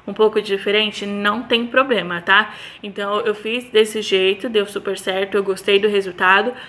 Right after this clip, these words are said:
mas se você quiser, você pode fazer um bolo também todo branco, tá? E outra coisa, é, vende outro, outras cores daquelas florzinhas de E V A, tá?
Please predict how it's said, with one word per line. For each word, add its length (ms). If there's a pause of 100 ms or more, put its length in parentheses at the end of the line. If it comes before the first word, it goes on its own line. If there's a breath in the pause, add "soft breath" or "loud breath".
(240 loud breath)
mas 320
se 100
você 200
quiser, 220
você 100
pode 200
fazer 200
um 80
bolo 240
também 260
todo 480
branco, 520
tá? 400 (280 loud breath)
E 80
outra 320
coisa, 480
é, 560
vende 600
outro, 1040
outras 400
cores 360
daquelas 460
florzinhas 580
de 60
E 100
V 140
A, 240
tá? 420